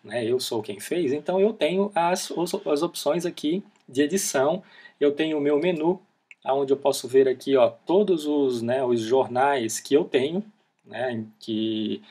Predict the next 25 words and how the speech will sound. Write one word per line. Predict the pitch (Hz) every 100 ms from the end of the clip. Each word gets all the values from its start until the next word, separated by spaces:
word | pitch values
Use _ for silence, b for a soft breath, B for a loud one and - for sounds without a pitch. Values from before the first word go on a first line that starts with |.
| B B -
que | 120
eu | 117
já, | 123 113
eh, | 113 117
já | 104 117
criei | 117 110 120 135 110 104
aqui | 110 - 117
com, | - 120 117 113 110 104 104 B B B B -
com | 117
o | 117
meu | 110
Paperly, | 107 120 165 170 151 196 196 B B B B
mas, | 147 170 180 175 -
eh, | 151 151 147 147 147 139
qual | 185
é | 214
a |
dinâmica | 190 180 180 175
de | 160
trabalho | 160 151 143 143
que | 139
a | 135
gente | 135
pode | - 131 127
usar? | 110 -